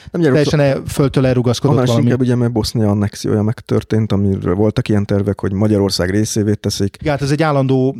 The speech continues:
Speaker 2: ö, egyensúlyozás volt a magyar és az osztrák fél között, tehát ezért nem is került sehova, hanem, ö, hanem a közös pénzügyminisztérium irányította, tehát így lehetett mondjuk Kálai Béni, Bosznia kormányzója,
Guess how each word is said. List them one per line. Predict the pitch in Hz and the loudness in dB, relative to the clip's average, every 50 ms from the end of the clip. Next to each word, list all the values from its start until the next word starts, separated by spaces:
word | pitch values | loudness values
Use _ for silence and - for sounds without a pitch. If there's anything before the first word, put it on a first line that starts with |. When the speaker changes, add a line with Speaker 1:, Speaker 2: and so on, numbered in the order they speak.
| - | -4
Speaker 2:
ö, | 151 151 139 131 127 131 135 | -2 0 2 2 2 2 2
egyensúlyozás | - 147 123 127 127 - - 139 127 117 127 127 117 | 0 0 0 0 -2 0 0 0 0 2 0 0 0
volt | - 139 127 | -2 -4 -2
a | - | -2
magyar | 135 139 123 127 113 | -2 -2 -2 -2 -4
és | - - | -4 -8
az | 131 - | -8 -8
osztrák | 131 120 - - 117 113 | -8 -8 -8 -10 -10 -8
fél | - - 131 123 | -6 -4 -4 -4
között, | - - 120 123 127 | -2 -4 -4 -4 -4
tehát | - 127 - | -6 -4 -2
ezért | 156 135 139 147 143 | -2 0 0 0 0
nem | 147 151 151 | 2 0 2
is | 143 131 - - - - - - _ | 0 0 -2 -4 -8 -12 -20 -20 _
került | _ - 165 143 139 139 131 | _ -2 0 0 0 -2 -2
sehova, | - - 147 131 131 135 123 131 135 147 170 180 - _ - - - - - _ _ _ _ - | 0 0 0 2 2 0 2 2 2 2 2 0 -2 _ -20 -20 -20 -20 -20 _ _ _ _ -10
hanem, | 208 139 - 139 131 127 131 127 127 127 127 | -10 -6 -2 -2 0 2 2 2 2 2 0
ö, | 127 127 123 123 127 127 127 123 - - - - - 107 - - - 82 | 0 0 0 0 0 0 0 0 -2 -4 -8 -10 -10 -8 -8 -8 -8 -4
hanem | - 147 143 135 131 135 | -2 0 2 2 2 0
a | 131 | 2
közös | 110 156 131 131 120 | 0 0 0 0 -2
pénzügyminisztérium | - - 135 131 120 110 123 120 127 123 120 - - 135 117 120 127 | 0 0 0 0 2 0 0 2 2 2 0 0 -2 -2 0 2 0
irányította, | 123 123 117 110 117 113 - - - - 123 | 0 0 0 -2 -2 -2 -2 -4 -4 -4 -6
tehát | 113 - 117 - | -6 -6 -6 -6
így | - 120 113 | -6 -6 -4
lehetett | 117 110 - 120 - | -4 -4 -4 -6 -4
mondjuk | - 123 117 110 - | -2 -2 -2 -2 -4
Kálai | 123 117 113 113 113 | -4 -4 -2 -4 -2
Béni, | 110 120 117 117 117 113 | -2 0 0 0 0 0
Bosznia | 107 117 110 - 127 113 | -2 -4 -4 -4 -4 -6
kormányzója, | - - 117 113 117 120 120 113 127 131 139 143 | -4 -4 -4 -2 -2 -2 0 0 0 0 0 0